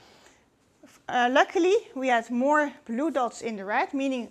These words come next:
we predict arsenic, but there is no arsenic there. And one very important, uh, role or reason is the geology,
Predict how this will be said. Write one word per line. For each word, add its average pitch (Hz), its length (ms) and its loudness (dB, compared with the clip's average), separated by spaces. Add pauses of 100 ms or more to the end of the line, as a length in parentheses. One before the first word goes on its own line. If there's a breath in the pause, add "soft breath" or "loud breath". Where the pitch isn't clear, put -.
we 226 160 -10
predict 285 500 -8
arsenic, 302 460 -6
but 202 140 -12
there 170 160 -12
is - 240 -10
no 269 180 -10
arsenic 254 520 -14
there. 269 260 -8 (800 soft breath)
And 262 200 -4
one 349 260 -2
very 320 180 -2
important, 311 680 -4
uh, 226 280 2 (500 loud breath)
role 277 400 2 (180)
or 226 220 -8
reason 294 560 -4
is 254 200 -12
the 226 100 -12
geology, 214 680 -8